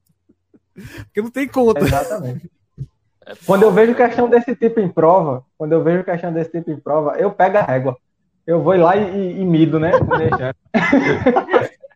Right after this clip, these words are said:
Speaker 3: Eu lembro, tu
Speaker 2: Na
Speaker 3: lembra,
Speaker 2: quinta
Speaker 3: professora, prof-, que ele dizia,
Speaker 2: Com certeza.
Speaker 3: "Olhômetro não vale", você,
Speaker 2: Olhômetro,
Speaker 3: "É tanto,
Speaker 2: é,
Speaker 3: professor,
Speaker 2: olhômetro.
Speaker 3: eu tô olhando aí", "Olhômetro não vale,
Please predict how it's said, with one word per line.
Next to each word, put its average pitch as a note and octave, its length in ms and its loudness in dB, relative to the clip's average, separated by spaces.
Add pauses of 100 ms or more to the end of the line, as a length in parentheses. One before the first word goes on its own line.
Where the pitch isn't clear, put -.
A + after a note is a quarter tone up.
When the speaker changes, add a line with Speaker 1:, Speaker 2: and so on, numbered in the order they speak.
(680)
Speaker 3:
Eu A3 140 -2
lembro, A3+ 200 0 (120)
tu G#3 60 -4
Speaker 2:
Na G#3 100 4
Speaker 3:
lembra, A3 140 0
Speaker 2:
quinta A#3 140 0
Speaker 3:
professora, F#3 560 -4
prof-, D#3 240 -12 (720)
que G3+ 80 -4
ele F3+ 100 2
dizia, E3+ 220 0
Speaker 2:
Com F3 80 -12
certeza. F3 180 4
Speaker 3:
"Olhômetro F#3+ 540 4
não F3+ 200 2
vale", C#3+ 400 2 (140)
você, D3+ 360 -6
Speaker 2:
Olhômetro, A3 160 6
Speaker 3:
"É G#3 340 2
tanto, - 20 -2
Speaker 2:
é, G#3 100 2 (100)
Speaker 3:
professor, D#3 160 4
Speaker 2:
olhômetro. D#3+ 260 2
Speaker 3:
eu - 100 -6
tô C#4+ 140 4
olhando C4 300 2
aí", G3+ 440 2
"Olhômetro F#3 640 2
não G3+ 160 2
vale, C#3 440 0